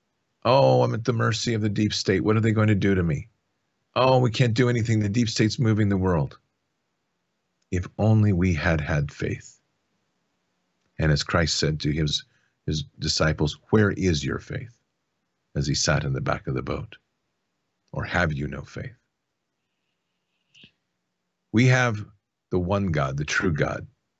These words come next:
the only God, the God of hosts. He is our Father. And yet, here we are, bowing down in so many different ways to a corporate institution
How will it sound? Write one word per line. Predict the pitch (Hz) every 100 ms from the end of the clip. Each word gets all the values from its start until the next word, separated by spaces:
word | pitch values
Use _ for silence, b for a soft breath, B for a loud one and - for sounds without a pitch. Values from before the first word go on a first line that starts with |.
| _
the | - 85
only | 90 85 73
God, | 67 69
the | 78
God | 82 90
of | 82
hosts. | - 95 71 - - - - - _ _ _ _ _ _
He | 107
is | 90
our | 76
Father. | 67 - 98 90 71 - - _ _ _ _ _ _ _ _ _ _ _ _ _ _ _ _ _ _ _
And | - 82
yet, | 87 90 76 _ _ -
here | 90
we | 85 85
are, | 87 78 73 80 _ _ _ _ _ _ _ _ _ _ _ -
bowing | 90 98 95 90 82
down | 82 92 80 78
in | 78
so | - 101
many | 98 90
different | 82 80 82 67
ways | 85 85 76 78 -
to | - 80
a | 76
corporate | - 107 110 101 101
institution | 92 - 80 - 95 80 - 73 73